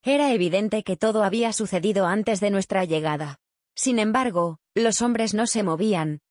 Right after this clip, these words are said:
lo que significaba que se preparaba una nueva matanza. El agua espumeaba con fuerza sobre los grandes cuajarones de sangre, los arrastraba sobre el piso de cemento, y se los llevaba antes de que pudieran solidificarse.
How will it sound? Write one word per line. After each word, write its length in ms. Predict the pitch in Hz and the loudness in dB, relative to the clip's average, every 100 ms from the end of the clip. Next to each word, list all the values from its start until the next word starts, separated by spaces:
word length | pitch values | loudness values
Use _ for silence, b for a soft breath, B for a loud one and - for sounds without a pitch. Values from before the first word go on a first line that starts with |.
| - | -2
lo 160 | 233 | 0
que 100 | 226 | 0
significaba 720 | 202 214 214 202 208 247 269 269 | -4 -2 -2 -2 -2 -2 -2 -2
que 140 | 233 | -2
se 120 | 202 | -2
preparaba 520 | 202 185 165 185 202 | -2 0 0 0 0
una 200 | 196 220 | 0 0
nueva 300 | 196 202 196 | 0 0 2
matanza. 600 | 160 156 165 156 160 143 _ _ _ _ | 0 0 -2 -2 -6 -10 _ _ _ _
El 200 | 220 226 | 2 4
agua 340 | 254 254 277 | 4 4 2
espumeaba 640 | 220 - 220 202 175 196 202 | 0 0 0 2 2 2 2
con 240 | 180 156 | 0 -2
fuerza 340 | 220 226 214 | -2 -4 -2
sobre 280 | 202 214 202 | -2 0 2
los 180 | 175 165 | 2 0
grandes 400 | 185 220 196 - | 0 0 -2 -2
cuajarones 640 | 208 185 160 175 208 208 | -2 -2 -2 0 0 0
de 100 | 180 | -2
sangre, 560 | 165 190 190 165 151 143 _ - | -2 0 0 0 -4 -6 _ -2
los 220 | 226 208 | 0 0
arrastraba 520 | 190 170 - 247 269 | -2 -2 0 -2 0
sobre 300 | 226 202 190 | -2 0 0
el 140 | 160 | 0
piso 260 | 220 208 220 | -2 -2 0
de 100 | 190 | -2
cemento, 600 | - 175 180 156 151 151 _ - | -2 -2 -2 -2 -6 -8 _ -2
y 140 | 240 | 0
se 120 | 240 | 2
los 200 | 214 190 | 0 0
llevaba 420 | 196 190 247 247 | 0 0 0 0
antes 260 | 190 202 202 | -2 -2 -2
de 140 | 202 | -2
que 100 | 185 | -4
pudieran 480 | 170 165 196 214 190 | -4 -2 0 0 0
solidificarse. 1040 | - 196 180 160 160 170 151 147 - 143 | -2 -2 -2 -2 -4 -4 -4 -4 -6 -8